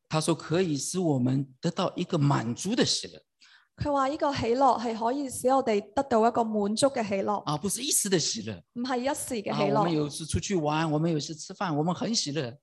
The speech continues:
Speaker 2: 有時我哋出去玩或者去食嘢，覺得好喜樂。
Speaker 1: 我們就，我們就過了。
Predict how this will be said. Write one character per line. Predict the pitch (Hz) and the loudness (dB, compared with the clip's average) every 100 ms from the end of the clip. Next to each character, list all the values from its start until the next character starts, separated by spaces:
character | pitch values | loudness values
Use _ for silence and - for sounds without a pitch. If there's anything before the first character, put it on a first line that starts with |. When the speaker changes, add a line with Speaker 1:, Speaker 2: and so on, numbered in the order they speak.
| _ _ | _ _
Speaker 2:
有 | - 277 | -6 -4
時 | 285 | 0
我 | 262 | 0
哋 | 254 | 2
出 | 247 302 | 0 0
去 | |
玩 | 269 233 208 214 | 2 4 2 2
或 | 247 | 0
者 | 226 220 | 0 -2
去 | 247 220 | 0 -2
食 | 220 | -4
嘢， | 202 202 196 | -4 -2 -2
覺 | 196 | -2
得 | 202 | -2
好 | 220 190 190 | -2 -2 -4
喜 | |
樂。 | 220 - | -10 0
Speaker 1:
我 | 131 | 4
們 | 135 | 6
就， | 135 98 - - - | 4 2 -4 -18 -8
我 | |
們 | 131 | -4
就 | 135 127 | -2 -4
過 | - 160 110 | 0 0 0
了。 | 78 | -4